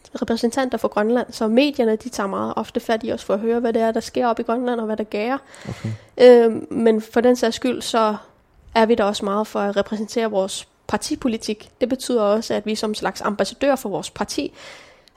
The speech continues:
Speaker 1: har ekstraordinære muligheder for at snakke direkte med ministre, øh, og statsministeren, øh, på en helt anden måde, end, øh,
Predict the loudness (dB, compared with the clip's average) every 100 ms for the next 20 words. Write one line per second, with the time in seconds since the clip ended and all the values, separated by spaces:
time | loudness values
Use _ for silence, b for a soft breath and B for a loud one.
0 | -12 -6 -4 -2 -2 -4 -2 0 0 0
1 | 0 2 2 4 2 2 -2 0 0 0
2 | -2 -2 0 0 -2 -4 -2 -2 -4 -2
3 | 0 2 2 0 -6 -6 b b b b
4 | b -2 0 0 -2 -6 -6 -6 -4 -4
5 | -4 -2 -2 -2 -4 -4 -4 -6 b b
6 | b b -6 2 2 2 2 2 4 0
7 | 0 2 2 2 4 2 2 -2 -2 -4
8 | -4